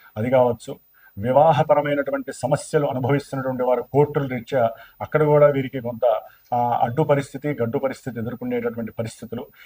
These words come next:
ఇవన్నీ కూడా సూర్యుడు ఈ యొక్క, ఆ, నీచ స్థితిలోకి వచ్చినప్పుడు కలిగేటటువంటి ఇబ్బందులు కలుగజేస్తారు కాబట్టి.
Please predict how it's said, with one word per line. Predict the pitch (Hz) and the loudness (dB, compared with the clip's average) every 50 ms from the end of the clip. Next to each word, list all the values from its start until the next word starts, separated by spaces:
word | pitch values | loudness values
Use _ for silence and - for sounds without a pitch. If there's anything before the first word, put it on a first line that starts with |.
| - - | -6 0
ఇవన్నీ | 139 143 147 156 170 185 196 196 185 | 2 4 4 4 4 2 0 0 -2
కూడా | - 160 156 151 156 160 165 160 - | -2 -2 0 4 6 6 4 4 2
సూర్యుడు | - - 143 156 170 180 175 170 165 180 180 - | -2 0 0 2 2 2 0 -2 -2 -2 -2 -2
ఈ | 143 139 | 0 0
యొక్క, | 143 143 143 - 151 139 117 110 - - _ _ _ _ _ - | 0 0 0 2 2 2 2 2 -2 -6 _ _ _ _ _ 2
ఆ, | 131 127 127 123 127 127 120 123 | 4 6 6 6 6 4 2 2
నీచ | 123 127 151 160 156 - | 0 0 0 0 0 -2
స్థితిలోకి | 156 - - - 151 151 151 147 147 143 143 127 | -6 -6 -6 -8 -6 -4 0 0 0 0 0 -2
వచ్చినప్పుడు | 120 - - 147 147 139 139 131 | -8 -6 -4 -2 -2 -2 -2 -4
కలిగేటటువంటి | 113 123 123 120 123 123 113 120 113 120 117 113 110 117 113 - | -4 -4 -4 -4 -4 -4 -4 -4 -4 -4 -4 -6 -6 -6 -8 -10
ఇబ్బందులు | 120 117 - 165 175 180 175 160 | -8 -2 2 2 4 4 2 0
కలుగజేస్తారు | - - 143 143 139 127 131 123 - - - 123 120 120 | 0 0 -2 -2 -2 -2 -2 -4 -4 -4 -6 -6 -6 -4
కాబట్టి. | 110 123 117 113 113 - - 151 - | -4 -6 -6 -6 -6 -6 -8 -14 -14